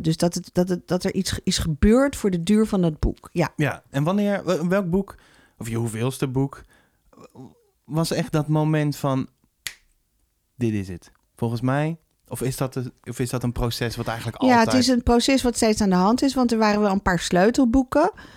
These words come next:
Speaker 1: Dat eerste boek gewoon omdat het het eerste was, maar
Speaker 2: Hoe
Speaker 1: ook
Speaker 2: heet het, het
Speaker 1: dat
Speaker 2: eerste?
Speaker 1: heette De Tocht naar het Vuurpaleis.
Speaker 2: De
Speaker 1: Niemand
Speaker 2: Tocht naar het Vuurpaleis.
Speaker 1: Het was bij uitgeverij Christopher. Het is echt alleen nog maar heel moeizaam in bibliotheken te krijgen.
Speaker 2: Ah.
Speaker 1: En, want het is echt gewoon uitverkocht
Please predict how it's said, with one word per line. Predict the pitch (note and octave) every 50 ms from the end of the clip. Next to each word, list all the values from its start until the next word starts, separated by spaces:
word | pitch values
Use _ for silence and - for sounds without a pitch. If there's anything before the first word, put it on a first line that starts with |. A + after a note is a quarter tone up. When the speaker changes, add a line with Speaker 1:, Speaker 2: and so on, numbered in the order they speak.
| - - - -
Speaker 1:
Dat | - E3 D#3+ -
eerste | C3+ D#3+ E3+ - - E3
boek | E3+ E3 -
gewoon | - - B2+ D3+ D#3+
omdat | C3 D3 D#3 D3+
het | D#3 D3 -
het | C#3 - -
eerste | E3+ F3+ G3 G#3+ - - A#3
was, | A3+ A#3 C4+ F4+ - -
maar | A3+ G#3 G3 F#3+
Speaker 2:
Hoe | D3 D3 F#3
Speaker 1:
ook | G3+ G3+ G3 -
Speaker 2:
heet | A2+ C3+
het, | - - - - - -
het | B2+ A#2
Speaker 1:
dat | F#3+ G3
Speaker 2:
eerste? | - A#3 A3+
Speaker 1:
heette | A3+ A#3 C4+ A3+ G#3
De | A3 G#3+ -
Tocht | - E4+ E4+ - -
naar | A#3 A3
het | G#3+ -
Vuurpaleis. | - - B3 A#3 A3 - F3 D#3 C#3 C3 G#2 - - -
Speaker 2:
De | - - -
Speaker 1:
Niemand | - A#3 A#3 G#3+ G#3
Speaker 2:
Tocht | - -
naar | D#3+ C#3
het | C3 -
Vuurpaleis. | - A2 G2+ - G2 - -
Speaker 1:
Het | A3 G#3+ -
was | A#3 G3+
bij | -
uitgeverij | G3 G3 - G#3+ G3 G3+ G3+ F#3 F3
Christopher. | - - G#3 F#3 - - E3+ - - - F#3 G3 A3 C4 D#4+ - - -
Het | - -
is | A3 G#3 - -
echt | - A#3 - - - -
alleen | G3 G3+ G#3+ A3 G#3
nog | G3
maar | F#3 G3 F#3 F3+
heel | F3 F#3+ A3 A#3 A#3
moeizaam | G#3+ G3+ G#3 A3 G#3+ G#3 - G3 F3+ F3
in | E3+ E3+
bibliotheken | E3+ F3 F3 F3 E3+ E3+ - F#3 F3+ E3+ E3+ - E3+
te | -
krijgen. | - - D#3+ E3 F#3 G3+ A3+ - C#4+ E4+ F4 _ - - - - - - - - - - -
Speaker 2:
Ah. | - A2+ C3+ D3 C#3+ A#2+ G2 F#2
Speaker 1:
En, | F#3 F#3 F#3 F3+ F3+ F3+
want | F3+ F3 F3+ -
het | - -
is | E3+
echt | - - -
gewoon | E3+ D#3+ D3 D3 - _ _ _ _ _
uitverkocht | - D#3 D#3+ - - - - - - - - -